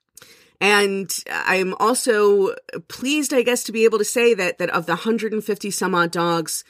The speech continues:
that she was forced to release into the airport, she was able, ultimately, she and her staff, they, they went back to the airport every single day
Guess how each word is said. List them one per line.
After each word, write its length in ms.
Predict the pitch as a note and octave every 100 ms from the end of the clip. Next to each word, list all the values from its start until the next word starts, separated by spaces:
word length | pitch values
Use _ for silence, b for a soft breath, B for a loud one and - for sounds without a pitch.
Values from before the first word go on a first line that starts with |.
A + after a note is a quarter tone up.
| b b b -
that 140 | F3+
she 120 | -
was 140 | F#3+ F3+
forced 580 | - G#3 G#3 - - -
to 200 | - F#3
release 560 | F3+ F3 F#3+ F#3+ - -
into 840 | F3 F3+ - G3+ F3+ E3 E3 D#3+ D#3 _ -
the 240 | D3 E3+
airport, 560 | B3+ E3 - D#3+ D3+ - b b b b b _
she 460 | - - A3+ G#3 G#3
was 220 | F#3 G3
able, 260 | G#3+ G#3+ G#3
ultimately, 640 | F3 F#3+ F#3 G3 F3+ F3+
she 220 | F3 - G#3
and 120 | G3+
her 100 | F3
staff, 480 | - F3 E3 E3 -
they, 200 | E3+ D3+
they 140 | D#3+
went 220 | D#3+ G#3
back 240 | A3 G3+ G3+
to 60 |
the 80 | G3+
airport 400 | F#3 F3 F3+ F3 _
every 320 | F3 F3+ G3
single 340 | G3 - F#3+ E3+
day 460 | D#3+ D3 C3+ C3